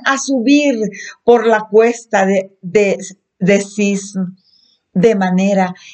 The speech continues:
que los encontrarán al extremo del torrente,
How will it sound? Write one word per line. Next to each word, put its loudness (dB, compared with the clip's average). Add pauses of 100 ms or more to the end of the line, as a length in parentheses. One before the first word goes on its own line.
(140)
que 2
los -2 (540)
encontrarán 2 (120)
al 0
extremo 0 (300)
del 0
torrente, -2